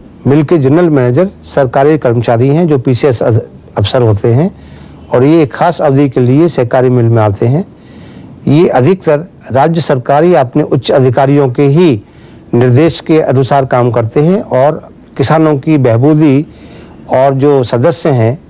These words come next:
या सहकारी मिलों के जो उद्देश्य हैं उनकी तरफ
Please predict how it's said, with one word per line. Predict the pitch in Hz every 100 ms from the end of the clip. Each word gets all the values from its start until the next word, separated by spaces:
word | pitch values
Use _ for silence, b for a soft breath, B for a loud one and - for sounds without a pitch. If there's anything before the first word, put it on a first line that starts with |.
| -
या | 135
सहकारी | 127 139 123 139 139 139 131 - B B B -
मिलों | 131 143
के | 131
जो | 131 127
उद्देश्य | 117 170 185 143
हैं | 143 - B B -
उनकी | 156 185 175
तरफ | 143 143 147